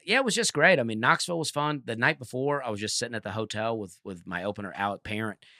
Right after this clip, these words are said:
and we were having some little cigars. And, uh,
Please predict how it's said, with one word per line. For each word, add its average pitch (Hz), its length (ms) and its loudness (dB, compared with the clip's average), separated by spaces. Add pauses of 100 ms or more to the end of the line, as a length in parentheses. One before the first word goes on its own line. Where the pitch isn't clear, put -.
(240)
and 101 120 0
we 127 60 4
were 120 80 6
having 107 380 2
some 98 220 -4
little 98 140 -4
cigars. 101 680 -4
And, 87 280 -12
uh, 80 260 -8